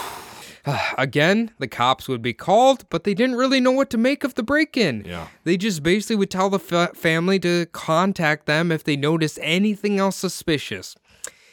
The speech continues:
Speaker 1: After the break-in back at Richard's apartment complex, Don Larson, who had a terrifying run-in with Richard,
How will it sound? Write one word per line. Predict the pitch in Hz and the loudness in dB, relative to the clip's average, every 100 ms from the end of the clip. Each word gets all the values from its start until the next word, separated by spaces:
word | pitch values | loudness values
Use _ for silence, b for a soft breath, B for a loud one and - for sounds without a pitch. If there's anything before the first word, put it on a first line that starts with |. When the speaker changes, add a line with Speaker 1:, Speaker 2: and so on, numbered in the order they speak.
| B | B
Speaker 1:
After | 156 - | -4 0
the | 202 | 0
break-in | 151 185 202 - 220 208 190 - | 2 4 4 2 2 2 0 -2
back | 156 156 160 | 0 0 2
at | 143 | 0
Richard's | 151 156 143 | 0 -2 -4
apartment | 135 254 285 190 | 0 2 2 0
complex, | 165 156 156 170 170 - | -2 0 0 -2 -4 -4
Don | 156 143 135 | 0 2 2
Larson, | 160 233 226 - 151 160 B B | 2 2 0 -2 -2 -4 B B
who | - 143 | -6 -2
had | 143 147 | 0 0
a | 135 | 0
terrifying | - 156 156 151 135 131 | 0 0 2 0 0 0
run-in | 147 165 165 165 | 0 2 0 0
with | 151 135 | 0 -2
Richard, | 127 160 - 233 220 | 0 -2 0 0 0